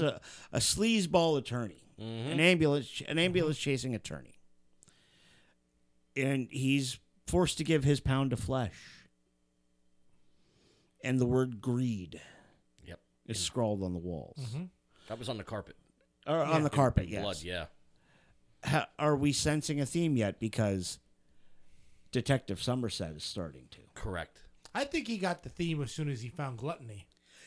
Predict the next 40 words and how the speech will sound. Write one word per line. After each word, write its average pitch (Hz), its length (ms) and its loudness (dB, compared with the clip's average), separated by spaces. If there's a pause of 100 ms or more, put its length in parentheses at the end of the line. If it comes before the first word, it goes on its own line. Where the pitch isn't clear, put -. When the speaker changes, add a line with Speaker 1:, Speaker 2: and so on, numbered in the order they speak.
(100)
Speaker 2:
He 202 160 2
might 190 240 10
have. 78 340 -12 (140)
Speaker 3:
Yeah. 139 260 -6 (1600)
Speaker 2:
But 190 240 12
now 185 260 6
here's 170 320 6
where 175 140 6
they 165 100 4
also 175 260 4
find 160 300 2
the 120 60 -2
clues 170 340 2
that 139 80 2
lead 143 240 2
him 135 100 -2
to 127 120 -4
the 113 140 -4
third 107 260 -2
victim. - 420 -8
Speaker 1:
I 110 80 -4
was 208 140 0
Speaker 3:
Which, - 80 -20
Speaker 1:
gonna - 200 -2
say, 123 280 -2
th- 107 100 -4
Speaker 3:
which 180 160 -6
Speaker 1:
this, 175 180 -4
Speaker 3:
you - 100 -14
Speaker 1:
is 123 100 -4
this 143 180 -6
where 165 120 -4
they 139 100 -4
pull 147 200 0
the 113 100 -6
shit 127 340 -6
out 120 100 -2
of 110 60 -4
the 104 80 -10
guy's, 107 480 -6